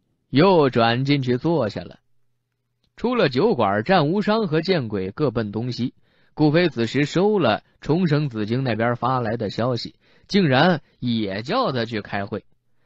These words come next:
这真是百年难得一遇啊！顾飞许久没去了，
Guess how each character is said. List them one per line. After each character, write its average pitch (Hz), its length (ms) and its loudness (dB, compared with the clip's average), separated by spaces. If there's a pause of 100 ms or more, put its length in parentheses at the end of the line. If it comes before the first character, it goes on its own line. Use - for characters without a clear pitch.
(260)
这 254 140 -2
真 262 220 0
是 233 140 2
百 143 260 4
年 220 240 -2
难 220 180 -2
得 214 140 2
一 214 240 0
遇 196 180 0
啊！ 92 140 -6 (320)
顾 156 220 2
飞 156 200 0
许 131 180 -2
久 104 160 0
没 104 180 -2
去 117 220 -2
了， 85 160 -12